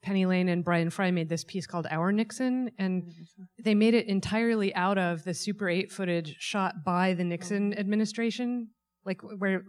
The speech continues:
Speaker 1: mostly Haldeman and Dwight Chapin, who's played by Evan Peters in this movie, they, they were obsessed with Super eighting each other. And it's quite a good movie. And, and for Kevin's work, it was especially useful because,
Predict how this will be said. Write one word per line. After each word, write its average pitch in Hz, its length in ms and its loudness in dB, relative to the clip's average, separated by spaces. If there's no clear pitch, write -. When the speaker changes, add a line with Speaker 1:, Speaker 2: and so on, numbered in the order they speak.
Speaker 1:
mostly 226 300 0
Haldeman 196 500 2
and 175 100 -2
Dwight 175 240 0
Chapin, 190 400 -2
who's 170 200 -4
played 180 200 -4
by 165 120 -2
Evan 165 220 -4
Peters 180 340 -4
in 165 80 -6
this 165 180 -8
movie, 165 300 -4
they, 170 240 -4
they 196 300 2
were 185 140 0
obsessed 214 440 -2
with 180 200 -6
Super 180 320 -4
eighting 170 480 0
each 170 180 -8
other. 160 400 -8
And 196 420 2
it's - 160 -6
quite 294 220 -2
a 254 40 -2
good 202 160 0
movie. 196 520 0
And, 190 300 0
and 196 340 0
for 214 160 -4
Kevin's 254 460 -4
work, 185 240 -4
it 180 80 -6
was 196 120 -2
especially 202 500 -2
useful 190 380 -4
because, 175 640 -4